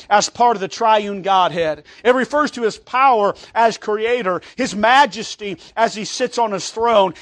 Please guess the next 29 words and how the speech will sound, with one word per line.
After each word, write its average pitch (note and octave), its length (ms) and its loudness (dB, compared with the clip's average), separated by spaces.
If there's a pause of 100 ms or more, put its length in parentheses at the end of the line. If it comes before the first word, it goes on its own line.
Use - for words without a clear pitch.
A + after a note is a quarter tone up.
his F#3+ 160 -2
authority A#3 760 2 (160)
as G#3+ 160 4
he A3 100 -6
speaks - 460 -6
the A3+ 80 -4
worlds A3+ 380 2
into A3 240 -10
existence, G3 640 -8 (180)
his F3 240 -2
justice G#3 680 0 (160)
as G3+ 180 0
every B3+ 300 0
knee C4 180 -4
will A3+ 180 -2
bow A3+ 360 2
unto F3+ 140 -10
him, G3 260 -8 (140)
his A#3 220 -2
judgment G#3+ 680 2 (240)
as G#3+ 180 -2
he A3+ 120 -8
unleashes A3 580 -4
his A3 180 -6
wrath A3+ 380 2
upon G3+ 240 -4
an F#3+ 120 -6
unbelieving F3+ 1080 -4
world. E3 400 2